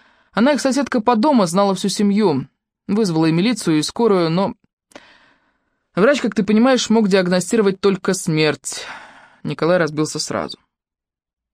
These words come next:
«Да. Могу себе представить, как семья Чешкиных должна ненавидеть Силоцкого», протянул Бабкин,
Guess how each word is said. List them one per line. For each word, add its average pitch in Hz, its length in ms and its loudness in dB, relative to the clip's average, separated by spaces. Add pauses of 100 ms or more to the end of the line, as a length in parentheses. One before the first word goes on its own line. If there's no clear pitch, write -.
(300)
«Да. 151 420 -8 (1000)
Могу 170 280 -2
себе 147 140 -4
представить, 156 520 -2
как 139 160 -6
семья 147 300 -2
Чешкиных 147 460 -4
должна 143 260 -2
ненавидеть 143 520 -2
Силоцкого», 127 600 -2 (580)
протянул 135 460 -4
Бабкин, 180 460 -2